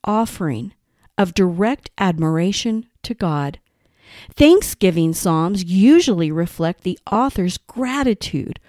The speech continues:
for a personal deliverance or provision from God." End of quote. So after reading that quote, <laughs> it's clear to me that I struggle with the lament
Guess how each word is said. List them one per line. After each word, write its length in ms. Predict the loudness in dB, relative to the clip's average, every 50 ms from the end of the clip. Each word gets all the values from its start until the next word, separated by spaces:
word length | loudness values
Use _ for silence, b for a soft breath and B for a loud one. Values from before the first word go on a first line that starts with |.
| b b b b b
for 180 | b -4 -2 0
a 100 | 0 -2
personal 720 | -2 -4 -6 -4 -2 -2 -2 -2 -2 -2 0 0 0 0
deliverance 800 | -2 -2 -2 -2 0 0 -2 -2 -2 -2 -4 -4 -4 -6 -10 -16 _ _ _ _ _ _ -8
or 100 | -8 -6
provision 840 | -6 -4 -4 -6 -4 -2 0 2 2 2 2 0 -2 -4 -4 -6 -10 _ _
from 520 | _ -12 -6 -4 -2 -2 -2 -2 -4 -6 -8 _ _ _ _ _ _ _
God." 420 | -8 -6 -6 -6 -6 -8 -8 -12 -16 _ -20 -20 _ _ _ _ _ _ _ _
End 200 | -6 -4 -2 -2
of 160 | -2 -4 -6 -4
quote. 440 | -2 0 0 0 -2 -6 -10 -16 -20 _ _ _ _ _ _ _ _ _ _ _ _ _ _ _ _ _ -12 B B B B B B B B
So 280 | B 4 4 4 4 4 0
after 520 | 0 0 0 0 -2 -2 -2 0 0 0 0
reading 540 | -2 -4 -2 -2 0 0 2 2 2 0 -2 _ -6
that 260 | -4 -4 -4 -4 -4
quote, 300 | -2 0 2 4 4 4
<laughs> 20 | 2
it's 320 | 0 -2 -2 -2 -4 -8
clear 420 | -12 -10 -4 -2 0 2 2 2
to 160 | 0 0 -2 0
me 380 | 0 0 -2 -2 -4 -4 -8 _ B B B B B B -4
that 220 | -2 -2 -2 -4 -4
I 380 | -2 0 0 2 2 2 2 0
struggle 840 | -2 -4 -8 -10 -10 -6 0 2 4 4 4 4 4 4 4 4
with 240 | 2 0 0 -2 _
the 140 | -4 -2 -2
lament 880 | -2 -2 -2 -2 0 0 0 2 2 2 2 0 0 -2 -4 -10 -18